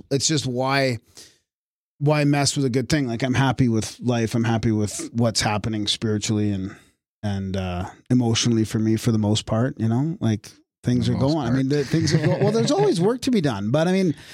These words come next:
Speaker 1: so to me, it's like, why, why mess with what's, what's working, right? If it's not broken, don't fix it. I mean, I've got enough growth happening if I want it. So, but I also think it would be, it would be good. It would be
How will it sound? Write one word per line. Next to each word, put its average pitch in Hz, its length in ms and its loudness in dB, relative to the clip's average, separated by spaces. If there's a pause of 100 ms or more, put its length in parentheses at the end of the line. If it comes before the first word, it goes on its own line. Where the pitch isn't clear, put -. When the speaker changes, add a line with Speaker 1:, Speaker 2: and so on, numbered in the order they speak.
(300)
Speaker 1:
so 196 320 2
to 185 260 -2
me, 220 140 2
it's 190 160 -2
like, 185 120 2
why, 156 320 2
why 151 320 2
mess 147 280 2
with 131 180 0
what's, 120 400 0 (100)
what's 117 280 0
working, 110 380 0
right? 107 200 0
If 110 140 0
it's 110 160 -2
not 123 180 0
broken, 113 300 0
don't 104 160 -2
fix - 280 0
it. 123 60 2
I 113 60 0
mean, 113 140 2
I've 104 100 -2
got 127 160 2
enough 120 320 0 (1000)
growth 127 560 0 (140)
happening 127 680 0
if 104 140 -8
I 120 60 0
want 113 320 0
it. 120 220 -6
So, 101 340 -2 (140)
but 101 300 -6 (800)
I 123 100 0
also 156 300 2
think 143 240 2
it 139 60 2
would 127 220 2
be, 117 240 2 (380)
it 107 60 -6
would 110 180 -2
be 101 100 -6
good. 104 340 -8 (180)
It 73 60 -12
would 95 160 -4
be 98 200 -8